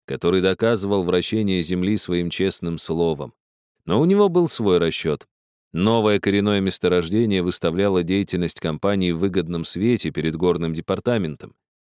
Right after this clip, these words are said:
Значит, оно развивается и быстро шагает вперед, а это главное. В крайнем случае рублиха могла обойтись тысяч восемьдесят, потому что машины и шахтовые приспособления перевозились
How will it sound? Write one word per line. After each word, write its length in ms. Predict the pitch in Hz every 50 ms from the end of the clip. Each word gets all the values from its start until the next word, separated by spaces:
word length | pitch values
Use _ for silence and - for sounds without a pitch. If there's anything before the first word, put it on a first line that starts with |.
| _ -
Значит, 560 | - 76 85 110 151 175 165 - - - _ _ _
оно 280 | - 71 73 82 107 151
развивается 720 | 151 123 95 92 90 85 80 85 98 107 104 92 - 87
и 60 | 80
быстро 340 | 80 110 143 - - - 80
шагает 400 | - - 76 73 82 107 127 -
вперед, 480 | - - - 82 78 80 87 95 - _ _ _ _ _ _ _
а 100 | - 67
это 220 | 65 65 - 90
главное. 520 | 98 110 143 165 180 131 95 78 - - - _ _ _ _ _ _ _ _ _ _ _ _ _ _ _
В 60 | _ -
крайнем 360 | 165 185 202 190 170 151 131
случае 400 | - - 175 180 - - 143 123
рублиха 380 | 120 120 131 160 160 - 135
могла 340 | 113 107 107 101 98 110 113
обойтись 440 | 107 95 95 92 90 - 135 123 -
тысяч 360 | - 147 143 - 120 101 -
восемьдесят, 760 | 117 117 147 160 151 - - 104 95 90 85 - 76 67 -
потому 360 | - 87 87 101 107 117 120
что 160 | 107 - 113
машины 440 | 107 110 110 104 - 135 131 120 107
и 40 | 98
шахтовые 540 | - - 123 117 - - 104 92 95 92 85
приспособления 880 | - 98 92 - - 95 - - 95 92 110 131 147 143 120 95 80 73
перевозились 720 | - 78 85 87 95 101 104 113 139 139 127 110 -